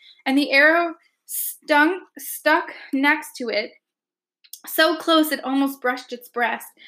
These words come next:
Brian only had two more arrows, and he had debated slowly moving to change the spear over to his right hand and use that to kill the bird. One more shot, he decided, and he would try again.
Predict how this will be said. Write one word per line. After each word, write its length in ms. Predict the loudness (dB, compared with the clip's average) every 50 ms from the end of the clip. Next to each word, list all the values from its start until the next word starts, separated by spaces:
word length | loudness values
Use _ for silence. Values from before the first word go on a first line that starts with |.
| -20 -20 -20 _ _
Brian 300 | 2 4 4 4 4 2
only 320 | 4 4 4 4 2 0 -2
had 260 | -2 -2 -2 -2 -2
two 240 | -2 -2 -2 0 2
more 220 | 0 0 0 0
arrows, 400 | -2 -2 -2 -2 -2 -4 -6 -8
and 120 | -10 -6 -4
he 80 | -2
had 100 | -2 -2
debated 460 | -2 -4 -4 -4 -4 -2 -2 -2 -4 -4 -8 -12
slowly 580 | -14 -12 -6 0 0 2 2 2 0 0 0
moving 320 | 0 0 0 0 -2 -4 -6
to 120 | -8 -8
change 320 | -4 0 0 2 0 0 -2 -4
the 80 | -6 -6
spear 360 | -6 -6 -4 -2 0 0 0 0
over 200 | -2 0 0 -2
to 120 | 0 0
his 180 | 0 0 2 4
right 220 | 4 4 2 2
hand 320 | 0 2 2 2 2 0 -4 _ _ -20 -20 -14 _ 0
and 220 | 2 2 4 4
use 220 | 4 4 4 4
that 180 | 4 2 0 0
to 80 | -4 -8
kill 300 | -4 0 0 0 2 0
the 80 | -2
bird. 400 | 0 2 4 6 6 4 2 0 -6 _ _ _ _ _ _ _ -2
One 240 | 2 4 6 8
more 160 | 8 6 6 4
shot, 340 | 2 2 4 4 2 2
he 80 | -2 -6
decided, 560 | -6 -6 -4 0 2 2 4 4 2 -2 -2 -6
and 100 | -12 -10
he 120 | -10 -8 -6
would 160 | -6 -6 -6
try 240 | -4 -2 0 0 0
again. 500 | -2 -4 -2 -2 0 0 -2 -4 -8